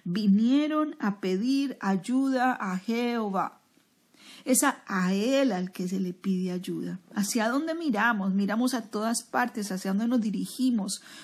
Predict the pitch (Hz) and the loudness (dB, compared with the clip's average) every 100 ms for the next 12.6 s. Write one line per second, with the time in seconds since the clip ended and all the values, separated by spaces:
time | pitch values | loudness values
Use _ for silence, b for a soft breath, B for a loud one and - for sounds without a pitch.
0 | B - 185 190 190 202 214 233 254 208 | B -2 0 0 0 0 0 0 0 -2
1 | 208 202 202 190 180 180 175 160 180 - | -2 -2 -2 -2 -4 -4 -6 -6 -10 -16
2 | B B B B _ 165 165 185 - - | B B B B _ -4 -2 -2 -4 -4
3 | 196 190 175 180 220 247 233 240 294 226 | -2 -2 0 0 2 2 2 2 2 2
4 | 170 - 285 349 294 196 - - b b | -2 -4 -2 0 0 -2 -4 -8 b b
5 | b b b b b - 202 185 196 208 | b b b b b -6 0 2 4 4
6 | 247 240 214 185 180 190 190 180 185 180 | 2 0 0 0 -2 -2 -2 -2 -4 -4
7 | 185 175 170 - 165 - 190 - _ _ | -4 -4 -6 -8 -10 -10 -12 -14 _ _
8 | _ _ _ - 190 - 277 294 285 269 | _ _ _ 2 4 4 2 2 -2 -2
9 | 226 202 190 - 233 240 247 - 196 - | -2 -2 -4 -2 -2 -2 -4 -4 -4 -2
10 | 285 285 - 262 269 233 202 196 202 214 | 0 2 0 -2 -2 -2 0 0 0 2
11 | 190 185 180 175 175 175 180 202 202 190 | 4 2 -2 -6 -6 -6 -4 -4 -2 -2
12 | 208 196 175 170 170 | -2 -4 -4 -2 -4